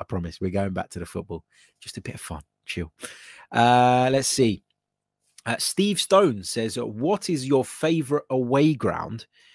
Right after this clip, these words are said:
and why?" Mine is very left field. I love Loftus Road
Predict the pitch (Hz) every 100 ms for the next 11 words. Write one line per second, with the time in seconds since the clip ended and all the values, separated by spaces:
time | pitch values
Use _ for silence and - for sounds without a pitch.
0 | _ _ _ - 104 98 95 120 165 165
1 | 95 - _ _ - 110 160 151 135 131
2 | 87 - 123 117 113 101 - - 139 104
3 | 87 - 98 101 123 127 117 107 - 98
4 | - 117 120 113